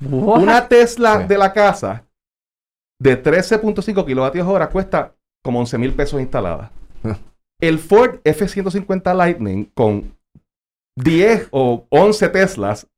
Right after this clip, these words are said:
Speaker 2: en el under the hood va a costar entre cuarenta a cincuenta mil pesos el básico.
Speaker 1: <gasps>
Speaker 2: The economics of it son mind-boggling porque es un, es un cambio de paradigma. No solamente eso, el Ford F ciento cincuenta está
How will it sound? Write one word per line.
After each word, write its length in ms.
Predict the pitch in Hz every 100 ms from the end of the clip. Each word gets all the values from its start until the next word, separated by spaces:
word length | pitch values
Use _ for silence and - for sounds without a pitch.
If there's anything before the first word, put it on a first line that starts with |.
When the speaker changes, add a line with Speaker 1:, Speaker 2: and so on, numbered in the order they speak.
| -
Speaker 2:
en 140 | 143
el 180 | 127 127
under 260 | 135 131
the 80 | 131
hood 320 | 151 160 113 - _ _ _ _ _ -
va 80 | 135
a 20 |
costar 300 | 190 196 214
entre 180 | 202 151
cuarenta 360 | 131 127 180
a 20 | 185
cincuenta 260 | 135 117
mil 140 | 123 131
pesos 260 | 131 175
el 80 | 123
básico. 400 | 101 - 101 -
Speaker 1:
<gasps> 380 | - 262 214 185 _ _ _ _ _ _ _ _ _ _ _ _ _ _ _ - - -
Speaker 2:
The 180 | 156 165
economics 680 | - 160 202 220 147 - -
of 180 | 120 107
it 160 | 107 -
son 280 | - 143 185
mind-boggling 520 | 156 131 123 135 127
porque 160 | 113 117
es 60 |
un, 200 | 123 165 -
es 140 | 127
un 80 | 147
cambio 260 | - 147
de 40 | 160
paradigma. 520 | 160 123 120 117 82 - - - - -
No 140 | 127
solamente 420 | 190 202 214 202
eso, 220 | 208 170
el 80 | 120
Ford 240 | 117 - 139
F 60 |
ciento 200 | 160 180
cincuenta 340 | 185 214 214 165
está 400 | - 147 196